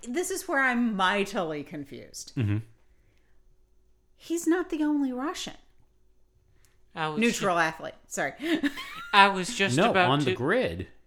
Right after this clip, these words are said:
Speaker 1: Daniel Kvyat?
Speaker 2: Kvyat's gone.
Speaker 1: Oh.
Speaker 3: But if Kvyat's Russian too, why didn't we have to refer to him as neutral party?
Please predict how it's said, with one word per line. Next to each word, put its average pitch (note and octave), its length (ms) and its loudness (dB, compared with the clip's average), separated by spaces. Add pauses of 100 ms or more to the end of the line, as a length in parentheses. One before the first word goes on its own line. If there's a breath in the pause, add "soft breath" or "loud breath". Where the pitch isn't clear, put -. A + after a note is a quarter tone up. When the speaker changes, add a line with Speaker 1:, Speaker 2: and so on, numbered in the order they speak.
(300)
Speaker 1:
Daniel A#3 300 -4
Kvyat? C#4 680 -4 (260)
Speaker 2:
Kvyat's F#3 320 -2
gone. D#3 440 -4 (2000 soft breath)
Speaker 1:
Oh. F#3+ 120 -14 (200)
Speaker 3:
But G3+ 140 6
if G#3 240 0
Kvyat's A3 640 -2
Russian F3 800 -4 (220)
too, C#3 560 -4 (640 soft breath)
why F3 320 4
didn't A3 280 2
we G3 220 0
have F#3 280 -2
to F3+ 100 -10
refer F3 360 -2
to D#3+ 160 -6
him F3+ 380 -4
as D#3+ 320 -2 (100)
neutral D#3+ 680 -6
party? F3 520 -4